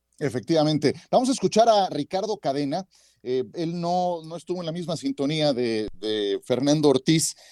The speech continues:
Me llama la atención Ricardo Cadena, cuando le preguntan por el arbitraje, dice, "No voy a hablar del arbitraje"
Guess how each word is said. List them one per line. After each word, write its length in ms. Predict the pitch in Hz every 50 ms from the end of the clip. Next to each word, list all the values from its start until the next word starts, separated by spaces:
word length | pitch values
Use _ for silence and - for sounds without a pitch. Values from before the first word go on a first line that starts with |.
| - _ _ _ - - - - 135
Me 160 | 127 123 117
llama 200 | 123 147 170 180
la 80 | 165 139
atención 540 | - 131 127 127 131 156 156 160 165 - - _ _ _ _
Ricardo 580 | - - - 117 123 110 - 156 156 165 165 -
Cadena, 440 | - 160 160 160 156 151 156 151 151 _ _ _ _ _ _ _ _ _ _ _ _ _
cuando 280 | - 139 135 131 135 139
le 100 | 135 131
preguntan 460 | 131 135 139 143 170 170 170 190 151
por 140 | - 170 147
el 100 | 139 139
arbitraje, 420 | 139 127 139 131 - 156 151 156
dice, 220 | 147 139 123 - 127
"No 160 | 131 147 190
voy 160 | 220 226 214
a 40 | 196
hablar 200 | 190 214 202 202
del 120 | 190 170
arbitraje" 600 | 151 131 135 127 - 165 175 185 - 147 113 -